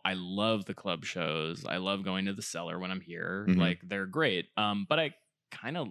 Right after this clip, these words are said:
Speaker 1: like anything. I think what's cool, like, I, I love going, um, to a well-produced club show for
Speaker 2: Mm-hmm.
Speaker 1: sure. I also think it's very cool. There's something really, um, interesting about taking comedy and putting it in a place where it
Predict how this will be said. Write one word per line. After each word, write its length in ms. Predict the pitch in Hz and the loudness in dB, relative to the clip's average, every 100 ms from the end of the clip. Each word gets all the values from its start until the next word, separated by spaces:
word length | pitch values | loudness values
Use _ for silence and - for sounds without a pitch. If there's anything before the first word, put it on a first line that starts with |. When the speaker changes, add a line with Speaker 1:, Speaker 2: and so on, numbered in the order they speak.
| 71 | -4
Speaker 1:
like 420 | 95 95 - - _ _ | -2 -2 -4 -16 _ _
anything. 680 | 98 135 101 - _ 69 58 - | -4 -2 -4 -10 _ -2 0 2
I 80 | 147 | 2
think 200 | 202 180 | 4 4
what's 240 | 185 - | 4 2
cool, 500 | - 175 170 143 127 - - - | 2 4 6 4 0 -8 -20 0
like, 200 | 127 196 - _ _ _ _ _ _ _ _ _ _ _ _ _ _ _ | 2 2 -2 _ _ _ _ _ _ _ _ _ _ _ _ _ _ _
I, 140 | 139 143 | 0 2
I 100 | 135 | 4
love 320 | 135 135 147 127 | 4 4 4 4
going, 440 | 127 127 123 120 - | 4 6 4 0 0
um, 400 | 107 107 101 98 - | 2 4 2 0 -2
to 200 | - 117 | 4 6
a 100 | 101 | 6
well-produced 840 | 90 101 104 98 98 95 98 - - _ - - | 2 2 2 2 2 2 0 -4 -10 _ -20 -2
club 220 | 104 92 | 2 2
show 280 | - 120 143 | 2 2 2
for 140 | - | 6
Speaker 2:
Mm-hmm. 100 | 117 | 8
Speaker 1:
sure. 220 | 127 113 135 - 113 | 10 8 2 -2 2
I 80 | |
also 240 | 110 120 123 | 4 4 4
think 160 | 120 | 4
it's 100 | 110 | 4
very 220 | 107 104 98 | 4 2 2
cool. 500 | - 107 104 104 - | 2 4 4 2 2
There's 180 | 107 - | 0 2
something 480 | 120 110 110 101 92 | 2 0 0 -2 0
really, 400 | 104 101 98 98 | 0 2 2 2
um, 400 | 92 92 90 87 | 0 0 -2 -4
interesting 460 | 107 110 107 - 98 | -2 -2 -2 -2 -2
about 200 | 90 87 | -2 -2
taking 360 | - 98 95 90 | -2 -2 -4 -4
comedy 480 | 95 90 92 92 | -2 0 0 0
and 160 | - 90 | -2 -4
putting 260 | - 92 92 | -4 -2 -2
it 100 | 92 | -2
in 80 | |
a 40 | 90 | -4
place 300 | 92 92 - | -2 -2 -2
where 80 | |
it 80 | 85 | -4